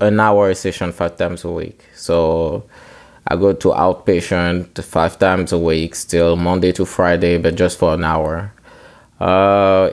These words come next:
it has its merit. Um, group therapy is re-, good. I will recommend it. Uh,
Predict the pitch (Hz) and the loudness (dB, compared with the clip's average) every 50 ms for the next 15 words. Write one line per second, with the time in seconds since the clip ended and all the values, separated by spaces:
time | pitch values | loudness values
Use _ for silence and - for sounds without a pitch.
0 | - - - - 98 123 135 131 135 135 131 - 95 90 - 101 95 92 90 92 | -4 -10 -8 -6 -2 0 2 2 2 0 0 -4 -8 -6 -4 -4 -2 0 0 0
1 | 92 92 90 - - - - - - - - 80 85 85 85 85 85 85 92 87 | 0 0 -2 -6 -10 -14 -14 -16 -16 -12 -6 -4 -2 -2 -2 -2 -2 -4 -6 -8
2 | 85 82 87 104 - 110 110 107 - - 107 101 95 95 - - - 98 95 95 | -8 -8 -8 -4 -2 -2 -2 0 0 0 2 4 2 2 0 0 -2 0 0 2
3 | 95 92 90 87 85 - - - - _ _ _ _ _ _ _ _ _ _ _ | 2 0 0 -2 -4 -6 -10 -14 -16 _ _ _ _ _ _ _ _ _ _ _
4 | - _ _ _ _ _ - - 90 98 98 101 110 - - - - - 104 95 | -20 _ _ _ _ _ -10 -10 -6 -2 0 0 0 0 -2 -8 -2 2 4 4
5 | 90 92 92 92 87 92 98 101 101 95 90 90 87 - 90 90 90 85 85 85 | 4 4 2 2 2 4 4 4 4 2 2 0 0 0 0 0 0 0 0 0
6 | 87 87 85 - - - - - - 76 87 87 85 87 87 90 87 90 87 87 | -2 -2 -4 -4 -6 -10 -10 -6 -4 -2 0 0 0 0 0 0 -2 -2 -2 -4
7 | 87 | -4